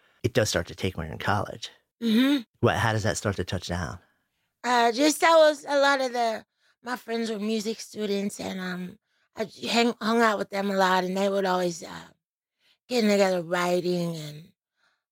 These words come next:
Speaker 2: uh, going to the studio and stuff like that. And it just kinda grew on me. I, I don't know. I started doing shows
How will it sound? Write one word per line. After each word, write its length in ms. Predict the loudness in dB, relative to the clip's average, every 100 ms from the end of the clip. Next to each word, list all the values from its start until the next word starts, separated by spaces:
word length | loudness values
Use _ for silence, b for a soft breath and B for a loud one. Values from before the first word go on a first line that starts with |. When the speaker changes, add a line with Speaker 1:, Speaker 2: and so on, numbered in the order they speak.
| _
Speaker 2:
uh, 360 | -10 -8 -8 -10
going 340 | -2 0 2
to 120 | 0 -4
the 100 | -6
studio 540 | -10 -10 -6 -4 -6
and 120 | -10
stuff 160 | -18 -20
like 180 | -20 -20
that. 260 | -20 -16 -8
And 260 | -6 -4
it 120 | -2 -2
just 180 | 0
kinda 220 | 2 2 4
grew 220 | 6 6
on 180 | 4 -2
me. 200 | -4 -6
I, 140 | -10 -6
I 60 |
don't 120 | -4 -2
know. 180 | -4 -8 _ B B -10
I 60 |
started 340 | 0 2 2 0
doing 220 | -2 -2
shows 840 | -2 0 4 4 4 2 -4 -18